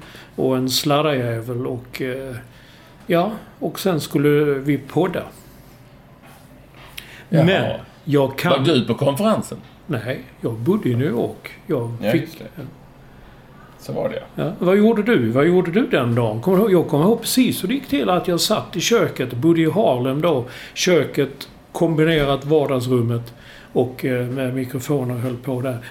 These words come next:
Speaker 1: Men jag kommer icke ihåg vad vi pratade om.
Speaker 2: Nej, vi borde nästan ha lyssnat på det. Jag, jag minns att vi pratade om att det var en pilot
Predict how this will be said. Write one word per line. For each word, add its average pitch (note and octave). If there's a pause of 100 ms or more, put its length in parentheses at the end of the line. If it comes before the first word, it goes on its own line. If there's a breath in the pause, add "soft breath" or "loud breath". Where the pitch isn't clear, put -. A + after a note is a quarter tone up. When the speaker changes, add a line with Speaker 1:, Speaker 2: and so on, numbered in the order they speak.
(100)
Speaker 1:
Men D#3+ (680 loud breath)
jag B2
kommer C3
icke -
ihåg C#3+
vad C3
vi C3
pratade F3+
om. A2+ (1040 loud breath)
Speaker 2:
Nej, C#3+
vi A2+
borde G2+
nästan D3
ha A#2
lyssnat A2+
på -
det. -
Jag, C3 (520)
jag B2
minns D3
att -
vi B2 (800 loud breath)
pratade A2+
om G2
att G2+
det A2
var G#2
en G#2
pilot -